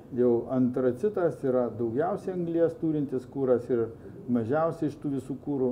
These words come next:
anglies turi, e, medis, mediena. Ir dėl to atsiranda esminiai degimo skirtumai. Reiškia, tarp, tarp medienos kūro, tarp anglies, antracito, e, kadangi, vat, šitie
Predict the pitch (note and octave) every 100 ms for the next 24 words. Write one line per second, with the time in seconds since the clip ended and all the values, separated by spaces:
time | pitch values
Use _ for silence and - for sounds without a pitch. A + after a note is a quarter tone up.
0 | B2+ C3+ A#2+ B2+ C3 - C3+ B2 A2+ -
1 | - - - A#2 A#2+ A2+ A2 G#2+ F2+ -
2 | B2+ C#3 A2 G2+ G2+ A#2+ B2 A#2+ G#2 F2
3 | F#2 - - - - - - D#3+ E3+ D#3+
4 | C#3+ C#3+ C#3+ G3+ G3+ D3+ - D#3 E3 D#3
5 | D3 B2+ B2+ - D3+ D3 A#2+ B2 B2+ B2
6 | A2 - B2+ G#2+ - F#2+ F#2+ - - A2
7 | - A#2+ A#2+ A#2+ A2+ - - B2 A2 -
8 | A2+ A2+ A2+ A2+ F3 G3+ F3+ - F#3 E3+
9 | C#3+ A2+ G2+ A2+ A2 A#2+ E3+ - C3 A#2
10 | G#2+ G#2+ - D#3 D3 - - - - -
11 | - A#2+ A2+ A2+ A2 G#2+ - A#2 A2+ C#3
12 | D3 C#3 B2+ A2+ G#2+ G#2 A2 A2 A#2 -
13 | - G#2+ C3+